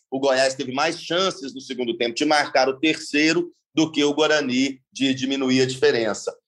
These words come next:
Então foi uma grande partida, realmente uma grande partida, e já vinha de uma vitória lá diante do Remo, com o estádio cheio também, com a torcida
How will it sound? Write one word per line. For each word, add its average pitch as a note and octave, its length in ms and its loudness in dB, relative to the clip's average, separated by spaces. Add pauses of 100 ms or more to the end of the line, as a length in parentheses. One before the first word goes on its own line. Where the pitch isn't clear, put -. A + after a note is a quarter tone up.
(140)
Então A2+ 360 2
foi C3+ 440 2
uma B2+ 220 2
grande C#3+ 380 2
partida, B2+ 680 -2 (220)
realmente A2+ 400 0
uma A#2+ 140 -4
grande B2+ 300 -4
partida, B2 400 0
e B2+ 40 0
já D#3 180 2
vinha G#3+ 380 0
de D#3 100 -4
uma D#3 160 0
vitória C3 640 2 (280)
lá B2 180 0
diante B2+ 360 -10
do A#2+ 120 -4
Remo, C3 380 -2
com D#3+ 200 0
o F3 40 0
estádio C3+ 420 0
cheio B2+ 480 0
também, A2+ 400 -2
com C3+ 80 -2
a B2 40 0
torcida A#2+ 600 -2